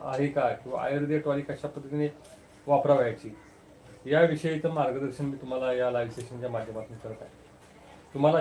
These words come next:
शरीरात शक्ती येण्यासाठी, तुमच्या शरीरात बल येण्यासाठी, तुमच्या शरीरात ताकद येण्यासाठी तुम्ही वेगवेगळी महागडी टॉनिक वापरण्यापेक्षा तुम्हाला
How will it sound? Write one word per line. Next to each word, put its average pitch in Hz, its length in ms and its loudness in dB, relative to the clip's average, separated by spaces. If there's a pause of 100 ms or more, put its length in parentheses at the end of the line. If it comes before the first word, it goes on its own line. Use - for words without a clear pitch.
शरीरात 147 280 2 (100)
शक्ती 147 260 -2
येण्यासाठी, 113 720 -2
तुमच्या 123 300 -8
शरीरात 127 300 -8
बल 151 220 0
येण्यासाठी, 110 540 -4
तुमच्या 123 360 -10
शरीरात 131 200 -4 (100)
ताकद - 260 -2
येण्यासाठी 113 460 -8 (840)
तुम्ही 165 280 0
वेगवेगळी 165 380 4
महागडी 147 460 4
टॉनिक 139 320 -2
वापरण्यापेक्षा 131 720 -4 (1400)
तुम्हाला 143 500 6